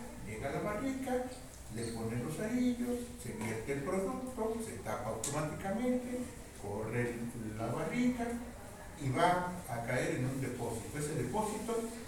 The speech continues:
va seleccionando y los va depositando en camiones, que a su vez los llevan a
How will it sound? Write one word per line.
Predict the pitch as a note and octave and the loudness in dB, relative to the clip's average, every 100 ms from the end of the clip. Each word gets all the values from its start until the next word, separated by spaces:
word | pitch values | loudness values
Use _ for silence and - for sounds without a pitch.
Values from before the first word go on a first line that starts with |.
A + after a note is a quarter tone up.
| - B2+ | -6 0
va | D3 | 2
seleccionando | D#3 B2 B2 - B2 B2+ D3+ F#3 A3+ | 4 2 2 0 0 2 2 2 0
y | A3+ - - A#2 | -2 -2 -4 -4
los | A#2 | 0
va | C3+ | 0
depositando | B2 B2 - - - C3+ B2+ | 0 -2 -4 -4 -2 0 0
en | - | 0
camiones, | G#2+ G3+ A3+ B3 - - - | -2 0 2 2 0 -2 4
que | |
a | C#3 - | 4 6
su | C3+ | 2
vez | D#3 F#3+ F#3+ | 4 2 2
los | - F3+ | -2 4
llevan | G#3 B3 - - - - - - - - | 8 8 6 2 -6 -10 -10 -10 -10 -4
a | - - | -2 0